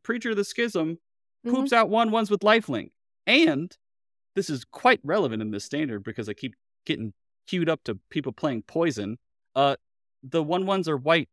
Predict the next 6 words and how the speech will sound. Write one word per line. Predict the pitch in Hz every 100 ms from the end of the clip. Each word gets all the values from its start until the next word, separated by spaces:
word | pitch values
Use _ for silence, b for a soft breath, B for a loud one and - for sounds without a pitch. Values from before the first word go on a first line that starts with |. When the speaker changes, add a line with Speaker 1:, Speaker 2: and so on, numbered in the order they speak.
| -
Speaker 1:
vampire | 120 131 120 110
tokens, | 104 107 - 98 101
so | 135 117 107 - _ _ _
Skrelv | - - 160 139
is | 113 -
kinda | 135 110